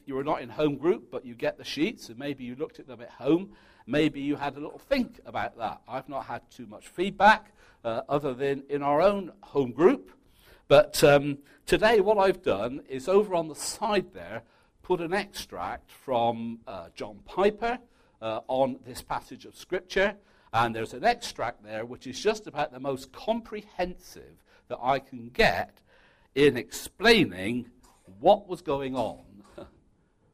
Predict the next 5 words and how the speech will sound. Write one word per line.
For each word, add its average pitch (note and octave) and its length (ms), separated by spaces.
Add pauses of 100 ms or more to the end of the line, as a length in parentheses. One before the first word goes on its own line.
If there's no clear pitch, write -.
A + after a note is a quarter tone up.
when G2 500 (280)
this G#2+ 180
man G2 320 (380)
was G2 160
healed. - 420